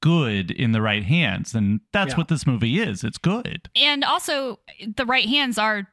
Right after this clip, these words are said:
Speaker 3: Justin Lin's hands, which Justin Lin knows how to make a good action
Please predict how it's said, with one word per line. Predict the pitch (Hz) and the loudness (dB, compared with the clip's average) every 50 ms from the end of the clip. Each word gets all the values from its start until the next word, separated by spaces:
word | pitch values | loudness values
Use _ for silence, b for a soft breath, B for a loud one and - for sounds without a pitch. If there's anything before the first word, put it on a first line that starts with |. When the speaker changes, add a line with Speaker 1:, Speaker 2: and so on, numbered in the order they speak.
| _ _ | _ _
Speaker 3:
Justin | - 240 233 214 - - 226 202 196 | -2 -2 -2 0 -2 -2 -2 -2 0
Lin's | 226 285 285 240 208 - | 0 0 0 0 -2 -2
hands, | 196 180 175 175 170 160 185 - - | 0 0 0 0 -2 -4 -6 -6 -4
which | 226 220 208 - - - | -2 -4 -2 -2 -4 -2
Justin | - 240 240 220 - - 233 214 214 | 0 0 0 0 -2 -4 -2 -2 0
Lin | 233 233 233 220 | 0 0 0 0
knows | 208 208 220 214 214 | 0 0 0 -2 -2
how | - - 214 | 0 0 0
to | 208 185 | 0 2
make | 175 190 190 | 0 0 0
a | 190 185 | 0 -2
good | - 185 165 | -2 -2 2
action | 180 190 196 - - - - - - | 2 2 2 2 0 -4 -4 -4 -8